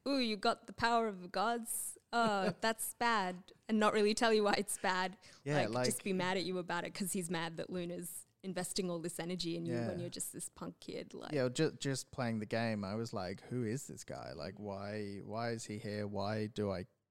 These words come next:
Speaker 2: care?" <laughs>
Speaker 1: Yeah, and he has your dad's sword.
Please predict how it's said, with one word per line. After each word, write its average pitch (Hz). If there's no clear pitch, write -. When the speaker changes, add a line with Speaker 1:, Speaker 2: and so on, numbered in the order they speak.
Speaker 2:
care?" -
<laughs> -
Speaker 1:
Yeah, 233
and 269
he 302
has 302
your 233
dad's 220
sword. 190